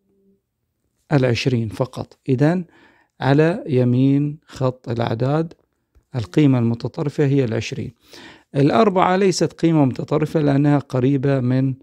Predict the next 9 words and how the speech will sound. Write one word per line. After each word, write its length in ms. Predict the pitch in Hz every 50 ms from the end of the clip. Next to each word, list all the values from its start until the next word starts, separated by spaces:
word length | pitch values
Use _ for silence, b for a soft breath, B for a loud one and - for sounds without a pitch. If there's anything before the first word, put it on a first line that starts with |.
| b b b b b b b b b _
آه، 440 | 165 135 127 123 123 120 127 - -
النقطة 640 | 131 123 120 135 135 - - - 127 123 123 123 147
ستة. 420 | 131 - - - - _ - 113 110 - _ _ _ _ _ _ _ _ _ _ _ _ _ _ _ _ _ _ _ _ _ _ B B B B B B B B B B _ 156
آه، 160 | 143 135 139
ثم 340 | - - 220 220 208 196 170
احسب 800 | 160 170 - - 151 147 - - - - - 156 156 156 151 - _ _ _ _ _ _ _ _ -
المدى. 420 | 147 143 131 123 120 117 107 117 117
مدى 240 | 151 196 180 196
البيانات، 800 | 185 175 165 170 156 151 143 135 127 127 127 131 135 135 -